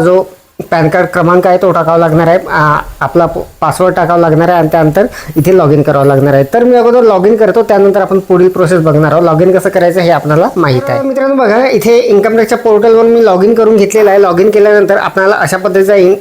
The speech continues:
इंटरफेस सुरुवातीला दिसणार आहे. तर इथे मित्रांनो, बघा, आपण मोबाईलवरून हे सर्व काम करणार आहोत. अगदी सहजपणे आपल्याला आपला जो टीडीएस आहे कपात झालेला, तो चेक करता येणार आहे. तर अगदी सहजपणे तो कसा करायचा, तर बघा, इथे आपल्याला उजव्या बाजूला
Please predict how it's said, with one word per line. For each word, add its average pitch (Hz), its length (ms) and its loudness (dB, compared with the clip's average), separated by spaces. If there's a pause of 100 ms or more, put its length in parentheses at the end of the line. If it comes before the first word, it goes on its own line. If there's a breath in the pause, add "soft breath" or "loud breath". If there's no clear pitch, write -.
(100)
इंटरफेस 190 580 0
सुरुवातीला 196 420 2
दिसणार 180 380 -2
आहे. 160 280 2 (440 loud breath)
तर 247 120 2 (140)
इथे 214 220 -2
मित्रांनो, 247 340 2
बघा, 202 180 2
आपण 170 260 0
मोबाईलवरून 208 480 2
हे 214 60 2
सर्व 202 280 0
काम 202 200 0
करणार 196 320 0
आहोत. 190 140 0
अगदी 175 280 -2
सहजपणे 196 560 0
आपल्याला 185 420 -2 (100)
आपला 180 280 -2
जो 196 180 2
टीडीएस 190 440 0
आहे 175 100 2
कपात 185 280 -4
झालेला, 165 380 0 (380 loud breath)
तो 220 280 -2 (140)
चेक 202 220 -2
करता 160 220 0
येणार 147 220 2
आहे. 147 140 2
तर 208 100 0
अगदी 196 280 0
सहजपणे 220 460 0
तो 220 60 0
कसा 214 220 -4
करायचा, 208 440 0
तर 220 80 0
बघा, 202 320 0
इथे 208 220 0
आपल्याला 208 380 0 (420 loud breath)
उजव्या 185 260 2
बाजूला 202 360 2